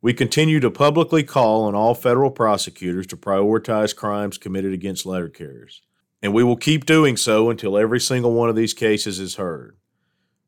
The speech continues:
U S district attorneys cannot let these criminals get by and continue to put us in danger.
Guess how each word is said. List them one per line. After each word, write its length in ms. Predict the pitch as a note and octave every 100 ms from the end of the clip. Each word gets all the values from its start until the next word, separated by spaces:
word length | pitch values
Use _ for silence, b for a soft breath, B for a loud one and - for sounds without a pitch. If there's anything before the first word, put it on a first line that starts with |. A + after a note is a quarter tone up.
| _
U 180 | A2 C#3+
S 160 | D3 -
district 400 | D#3 - C#3+ B2
attorneys 480 | - C3 B2 A#2+
cannot 500 | - A2 F#2+ A2 A#2+
let 200 | C3+ B2
these 180 | C3+ A#2+
criminals 480 | - B2 A#2+ A#2 A2
get 200 | A#2+ G2+
by 340 | G#2 F#2+ F#2
and 140 | F2+ F2
continue 440 | F2+ - G2+ G#2
to 80 | F#2+
put 240 | - G2+
us 240 | F#2+ F#2 G2
in 120 | F2+
danger. 540 | E2+ E2 D#2 - -